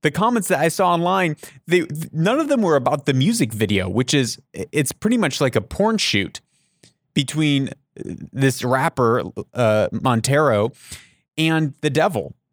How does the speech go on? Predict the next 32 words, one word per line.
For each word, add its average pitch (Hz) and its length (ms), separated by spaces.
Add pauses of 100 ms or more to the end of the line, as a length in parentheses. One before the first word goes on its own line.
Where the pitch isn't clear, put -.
(720)
And 135 100
we're 139 120
gonna 135 120
break 131 300
down, 131 380 (300)
uh, 113 120
what 113 400
happened 127 600
in 135 140
the 135 80
film. 143 420
I, 110 300 (280)
the 104 260
three-minute 120 680
film 117 320
that 113 80
now 113 160
has 113 200
thirty-six 117 760
million 113 460
some 110 240
odd 101 180
views 107 360
on 98 120
YouTube, 117 380
probably 107 240
by 98 140
the 95 80
time 101 180
you're 95 80
watching 101 320
this, 98 260